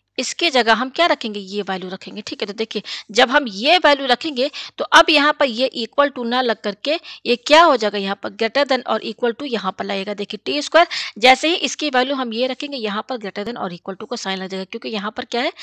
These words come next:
greater than or equal to, तो और ये क्या है थर्टीन प्लस एक्स स्क्वायर प्लस वाई स्क्वायर प्लस टू। अब ये अंडर रूट तो हम पहले से ही लगा हुआ है, ठीक है। तो अब इसकी जगह क्या रखेंगे हम,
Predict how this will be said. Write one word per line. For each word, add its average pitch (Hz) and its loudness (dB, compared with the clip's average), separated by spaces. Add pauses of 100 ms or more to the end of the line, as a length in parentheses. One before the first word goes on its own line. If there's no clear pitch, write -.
(260)
greater 202 -4
than 247 -4
or 202 -6
equal 190 -10
to, 202 -14
तो 247 -6
और 214 -2
ये 254 -2
क्या 285 4
है 302 0
थर्टीन 247 0 (380)
प्लस 311 4 (380)
एक्स 285 2 (120)
स्क्वायर 220 -2
प्लस 208 -4
वाई 208 -4
स्क्वायर 196 -8
प्लस 262 -2
टू। 330 -2 (360)
अब 214 -2
ये 240 0
अंडर 226 0
रूट 277 -4
तो 277 0
हम 240 -4
पहले 233 0
से 277 -8
ही 269 -4
लगा 254 0
हुआ 247 -2
है, 262 -4
ठीक 285 -10
है। 262 -4
तो - -6
अब 220 -6
इसकी 262 -8
जगह 262 -2
क्या 262 -2
रखेंगे 254 -6
हम, 330 -6